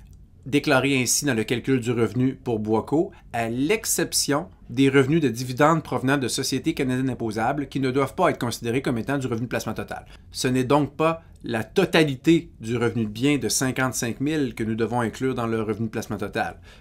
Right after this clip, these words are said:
Un vingt-cinq mille ne doit pas être considéré et le reste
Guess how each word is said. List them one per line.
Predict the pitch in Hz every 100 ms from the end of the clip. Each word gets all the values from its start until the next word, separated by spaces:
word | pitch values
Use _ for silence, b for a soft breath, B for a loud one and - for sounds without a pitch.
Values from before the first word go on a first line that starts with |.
| B
Un | 110
vingt-cinq | 98 151 151 143 120
mille | 135 147
ne | 117
doit | 98 135 165
pas | 151
être | 117
considéré | 120 - 107 107 147 - - -
et | 151
le | 135 110
reste | 135 180 -